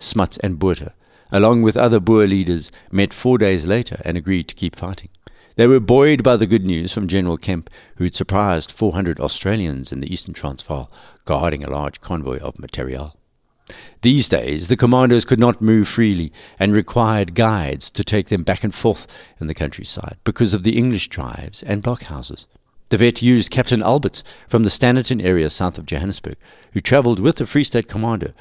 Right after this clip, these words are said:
right to the Free State border. As they reached the Vaal River, General de la Rey took leave of the unit and rode off with his men towards Vereeniging.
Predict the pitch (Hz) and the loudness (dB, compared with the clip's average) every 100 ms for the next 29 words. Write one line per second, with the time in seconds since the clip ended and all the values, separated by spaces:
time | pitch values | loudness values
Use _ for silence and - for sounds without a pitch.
0 | _ _ 101 110 - - - 87 - 90 | _ _ -2 -2 -4 -10 -8 -8 -8 -10
1 | - - - 85 80 - _ _ - - | -10 -14 -10 -8 -8 -10 _ _ -20 -20
2 | - - 143 139 151 135 143 - 110 120 | -8 0 2 4 6 6 4 0 2 4
3 | 127 113 127 131 - - - - 113 117 | 4 4 2 0 -6 -16 -18 0 2 4
4 | 98 101 87 90 175 95 73 - - 117 | 4 2 2 2 2 0 -2 -4 -2 -2
5 | 160 98 78 78 82 90 - - _ - | 0 -2 -2 -4 -4 -4 -8 -16 _ -4
6 | 82 82 120 127 117 - 90 95 85 104 | 0 4 6 6 2 -2 -4 -2 0 -2
7 | 78 71 90 69 - - 65 78 - | -2 -4 -2 -2 -6 -12 -10 -10 -10